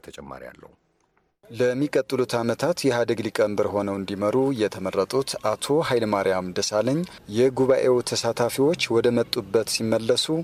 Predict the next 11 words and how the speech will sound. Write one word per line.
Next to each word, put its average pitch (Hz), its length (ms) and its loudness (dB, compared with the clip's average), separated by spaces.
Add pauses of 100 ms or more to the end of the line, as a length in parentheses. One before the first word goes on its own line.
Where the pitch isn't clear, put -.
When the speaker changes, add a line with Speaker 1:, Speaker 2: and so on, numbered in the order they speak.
(180)
Speaker 2:
ፈጥነው 127 520 2 (140)
ወደ 117 260 4
ስራ 110 300 0
በመግባት 113 580 2 (340)
የህዝቡን 113 520 0
አደራ 110 380 2
ለመወጣት 101 720 0 (320)
እንዲሰሩ 95 480 -4 (460)
አሳስበዋል። 90 680 -2 (400)
መላው 120 460 0
የድርጅቱ 117 520 -2